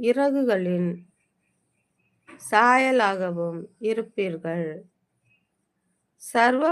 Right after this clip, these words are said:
வல்லவர் அதில் ராஜாக்களை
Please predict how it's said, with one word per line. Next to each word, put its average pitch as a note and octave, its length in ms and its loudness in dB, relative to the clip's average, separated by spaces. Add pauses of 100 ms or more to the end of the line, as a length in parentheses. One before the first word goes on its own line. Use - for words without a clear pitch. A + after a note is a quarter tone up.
(100)
வல்லவர் G#3+ 720 0 (340)
அதில் G#3+ 320 -2 (4000)
ராஜாக்களை A3+ 840 4